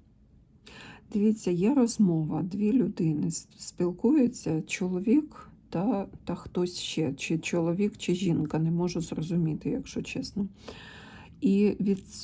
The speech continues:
від чоловіка йде розмова про зміни,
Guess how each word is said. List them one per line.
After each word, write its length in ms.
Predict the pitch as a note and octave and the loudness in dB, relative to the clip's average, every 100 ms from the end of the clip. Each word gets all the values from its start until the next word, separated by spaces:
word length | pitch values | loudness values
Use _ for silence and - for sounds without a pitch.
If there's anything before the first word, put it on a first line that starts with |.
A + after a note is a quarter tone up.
| - - | -8 -2
від 340 | F#3+ G#3 G#3 | 0 0 -2
чоловіка 1200 | - - - F3+ G3 F#3 C4 D#4 D#4+ - F3 A#3 A3 - - - - - - - - - - - | -14 -8 -4 -2 0 2 4 4 4 -4 -2 -2 -4 -12 -20 -20 -20 -20 -20 -20 -20 -20 -14 -4
йде 440 | F#3 E3+ G#3+ C#4+ | -2 2 2 4
розмова 680 | C#4+ G#3+ - G3 F#3 F3+ A3+ | 2 2 4 4 4 2 -2
про 340 | - - F#3+ | -2 -4 -2
зміни, 680 | G#3+ - F#3+ F#3+ E3+ F3 C4 | -2 4 6 8 6 2 -2